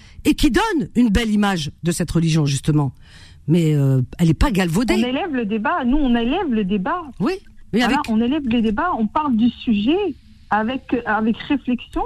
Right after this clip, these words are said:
Speaker 2: avec recul aussi.
Speaker 1: Oui. Ils sont dans la fermeture, dans le communautarisme, mais un communautarisme
Speaker 2: Ça.
Speaker 1: extrême qui donne une très mauvaise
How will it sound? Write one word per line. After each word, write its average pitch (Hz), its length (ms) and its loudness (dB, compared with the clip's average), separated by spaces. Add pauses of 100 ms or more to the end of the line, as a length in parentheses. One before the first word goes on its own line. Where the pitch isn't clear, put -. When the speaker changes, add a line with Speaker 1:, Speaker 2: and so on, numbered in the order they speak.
(100)
Speaker 2:
avec 214 240 0
recul 262 400 0
aussi. 254 240 -4 (320)
Speaker 1:
Oui. 285 100 0 (800)
Ils 247 80 2
sont 339 140 2
dans 285 100 2
la 269 120 0
fermeture, 302 680 0 (360)
dans 269 120 2
le 254 100 2
communautarisme, 330 960 2 (400)
mais 233 80 4
un 254 80 0
communautarisme 311 640 0
Speaker 2:
Ça. - 120 -4
Speaker 1:
extrême 285 540 0
qui - 160 -2
donne 226 340 0
une 220 140 2
très - 360 0
mauvaise 302 440 -2